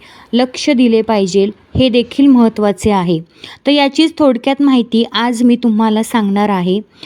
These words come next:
देवीची ओटी भरताना सर्वात महत्त्वाची गोष्ट असते, ती म्हणजे देवीला जी आपण साडी देणार आहोत, ती नेहमी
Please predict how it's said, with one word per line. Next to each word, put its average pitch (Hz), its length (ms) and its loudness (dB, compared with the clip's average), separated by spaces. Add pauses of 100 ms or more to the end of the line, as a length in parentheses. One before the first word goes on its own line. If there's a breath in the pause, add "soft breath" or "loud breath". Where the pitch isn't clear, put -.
(240 loud breath)
देवीची 240 480 0
ओटी 277 280 2
भरताना 240 600 0
सर्वात 247 680 0
महत्त्वाची 240 600 0
गोष्ट 226 380 0
असते, 202 460 -2 (440 loud breath)
ती 269 120 4
म्हणजे 254 380 2
देवीला 240 580 0
जी 247 120 0
आपण 247 360 0
साडी 220 500 0 (420 soft breath)
देणार 226 440 -2
आहोत, 208 300 0
ती 226 380 -4 (240)
नेहमी 254 540 2